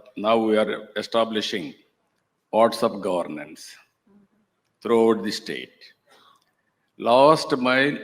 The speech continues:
I can give them corrective measures and also monitoring and communication across the table. All employees, I can put it. This is the first of its kind in India.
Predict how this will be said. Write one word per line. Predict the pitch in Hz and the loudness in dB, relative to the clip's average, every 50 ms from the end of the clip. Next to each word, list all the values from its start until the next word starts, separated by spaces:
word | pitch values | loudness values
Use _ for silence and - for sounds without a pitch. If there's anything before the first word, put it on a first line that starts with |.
| - | -4
I | 131 127 | -4 -2
can | - - 117 113 113 123 - 107 | -2 -2 -2 -2 -4 -6 -8 -6
give | 117 120 123 123 143 - - - - | -4 -2 -2 -4 -6 -10 -14 -14 -10
them | 110 110 110 120 147 214 - - _ _ _ _ _ _ _ _ _ _ _ _ _ _ _ _ _ _ _ _ _ _ _ _ | -6 -6 -6 -6 -6 -10 -12 -18 _ _ _ _ _ _ _ _ _ _ _ _ _ _ _ _ _ _ _ _ _ _ _ _
corrective | - 135 123 120 117 117 - - 127 120 | -4 -2 -2 -2 -4 -4 -4 -2 0 0
measures | 117 113 113 110 - 135 131 165 - - - 131 | 0 0 0 0 0 0 0 0 0 -4 -4 -6
and | 113 107 113 | -4 -2 -2
also | 113 113 - - 117 | -2 -2 -2 -4 -4
monitoring | 104 101 110 113 113 113 107 - - 139 208 247 - _ _ _ _ _ _ _ _ _ _ _ _ _ _ _ - | -2 0 0 0 0 -2 -4 -6 -8 -8 -8 -10 -12 _ _ _ _ _ _ _ _ _ _ _ _ _ _ _ -8
and | 113 123 117 110 - | -6 -6 -6 -4 0
communication | 123 127 135 143 143 139 131 131 127 120 - - 123 110 98 95 - - - _ _ _ _ _ _ _ | 2 4 4 4 2 2 0 -2 -2 -2 -4 -4 -6 -6 -6 -8 -12 -16 -20 _ _ _ _ _ _ _
across | - 104 - - 113 110 110 110 - | -8 -6 -4 -2 0 0 0 -2 -4
the | 104 98 | -8 -16
table. | - 80 78 73 - - - _ _ | -16 -16 -18 -18 -18 -20 -20 _ _
All | - 104 113 120 120 120 120 120 117 107 | -8 -6 -4 -2 0 0 0 0 0 -2
employees, | 101 107 104 107 110 107 107 104 - - | -4 -6 -6 -4 -2 -2 -2 -4 -6 -8
I | 104 | -12
can | - 90 90 90 | -12 -12 -14 -14
put | _ 95 92 - - | _ -16 -14 -10 -10
it. | 92 85 - - _ _ _ _ _ _ _ _ _ _ _ | -10 -10 -12 -14 _ _ _ _ _ _ _ _ _ _ _
This | - 117 117 117 | -4 -2 -2 0
is | 98 | -2
the | 110 107 | -4 -4
first | 110 - 120 117 - - | -4 -4 -4 -4 -4 -4
of | 131 117 - | -4 -4 -4
its | 120 - - | -6 -10 -10
kind | - - 113 113 113 110 107 | -6 -4 -4 -2 -2 -4 -4
in | 101 101 | -6 -8
India. | 98 98 98 95 95 90 82 | -8 -8 -8 -8 -8 -8 -8